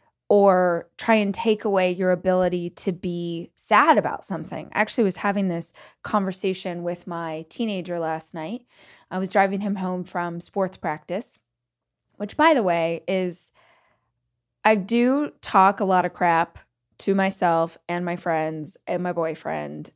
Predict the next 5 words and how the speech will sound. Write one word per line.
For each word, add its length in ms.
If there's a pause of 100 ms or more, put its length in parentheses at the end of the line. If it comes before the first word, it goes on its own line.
(120)
about 640 (100)
how 400
much 720 (1080)
time 480
commitment 640